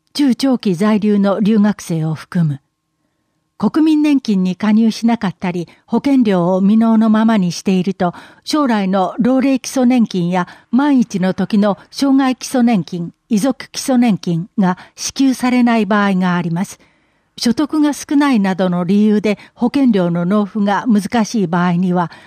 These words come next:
保険料の免除・猶予の制度をご利用ください。三十年度の国民年金保険料、二十九年度よりも月額で百五十円引き下げられます。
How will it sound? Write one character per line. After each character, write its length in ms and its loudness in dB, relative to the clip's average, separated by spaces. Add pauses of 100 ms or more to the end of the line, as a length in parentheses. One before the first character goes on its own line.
(140)
保 200 -4
険 200 2
料 200 0
の 280 -2
免 260 4
除・ 280 -2
猶 200 2
予 180 2
の 120 -2
制 240 -2
度 180 -4
を 180 -8
ご 140 0
利 120 0
用 160 -2
く 100 -12
だ 120 -6
さ 180 -8
い。 120 -12 (640)
三 260 0
十 180 0
年 200 2
度 140 0
の 240 -4
国 260 -2
民 200 2
年 180 0
金 240 0
保 180 -2
険 200 0
料、 320 -6 (640)
二 160 4
十 220 0
九 220 0
年 240 4
度 120 0
よ 140 0
り 80 -2
も 240 -2 (160)
月 260 0
額 240 -2
で 300 -2
百 320 -2
五 160 0
十 220 0
円 260 -4
引 140 -10
き 80 -12
下 160 -2
げ 100 -2
ら 140 -6
れ 100 -6
ま 140 -8
す。 160 -20